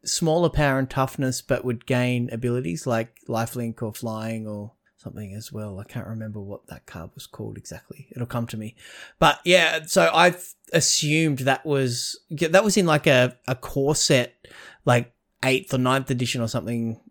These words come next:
Uh, I'd be interested to see where that was originally printed. So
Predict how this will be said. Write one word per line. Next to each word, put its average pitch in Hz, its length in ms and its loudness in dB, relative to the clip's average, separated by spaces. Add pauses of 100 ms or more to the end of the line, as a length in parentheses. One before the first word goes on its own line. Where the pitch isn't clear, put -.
(220)
Uh, 104 220 -6
I'd 131 180 -6
be 135 80 2
interested 135 320 -4
to 110 60 -4
see 127 180 -2
where 113 120 0
that 107 160 -4
was 113 220 -6
originally 110 420 -8 (180)
printed. - 300 -8 (120)
So 104 300 -6